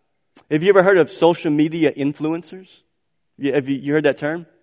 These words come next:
There's people on TikTok and Instagram and, and YouTube,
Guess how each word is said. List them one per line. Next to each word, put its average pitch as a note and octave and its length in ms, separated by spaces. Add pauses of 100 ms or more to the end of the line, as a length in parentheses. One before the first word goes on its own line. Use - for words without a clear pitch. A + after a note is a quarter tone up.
(260)
There's C3+ 100
people D#3 240
on C3+ 140
TikTok B2+ 640
and A#2 140
Instagram B2+ 800
and, A#2 180
and B2+ 200
YouTube, D#3+ 380